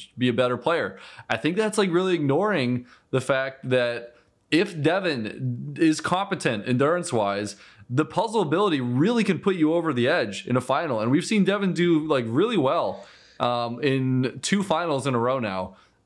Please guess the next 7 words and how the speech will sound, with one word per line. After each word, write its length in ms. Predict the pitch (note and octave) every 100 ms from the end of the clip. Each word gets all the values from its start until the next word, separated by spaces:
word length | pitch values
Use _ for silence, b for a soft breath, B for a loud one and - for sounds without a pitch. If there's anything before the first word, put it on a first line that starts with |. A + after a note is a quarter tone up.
| _
outside 640 | G#2+ C3 C#3+ - B2+ B2 A#2+
of 500 | A2+ A#2 A#2 G#2 -
the 160 | A#2+ A#2+
last, 540 | A2+ A#2+ A#2 - - -
uh, 340 | A#2 G#2+ G#2 - A#2+
running 500 | B2+ A#2 C3 B2 G2 G2
stretch 580 | - B2 G2 - -